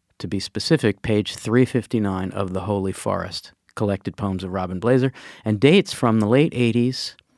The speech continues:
possibly the very late eighties, or maybe the early nineties when it was written. Uh, Blazer's Penn Sound page includes two performances of this poem,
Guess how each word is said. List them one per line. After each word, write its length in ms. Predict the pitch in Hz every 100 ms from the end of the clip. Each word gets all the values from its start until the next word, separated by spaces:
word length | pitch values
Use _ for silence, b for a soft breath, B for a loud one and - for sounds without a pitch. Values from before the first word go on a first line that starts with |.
| _ _ -
possibly 460 | 135 131 113 110
the 100 | 104
very 240 | 101 127 117
late 200 | 95 101
eighties, 300 | 101 98 -
or 60 | 120
maybe 360 | 123 143 139
the 140 | 117 -
early 260 | 110 120
nineties 580 | 104 98 95 90 - - -
when 160 | - 92
it 60 | 92
was 180 | 98
written. 320 | 92 92 92 - _ b b b b b b b -
Uh, 140 | 110
Blazer's 480 | 92 123 135 123 113
Penn 220 | - 123
Sound 300 | - 113 101
page 280 | 113 101 98
includes 480 | 107 98 110 101 -
two 220 | - 175
performances 800 | - 139 143 131 131 117 107 107
of 100 | 90
this 180 | 101 -
poem, 400 | - 95 95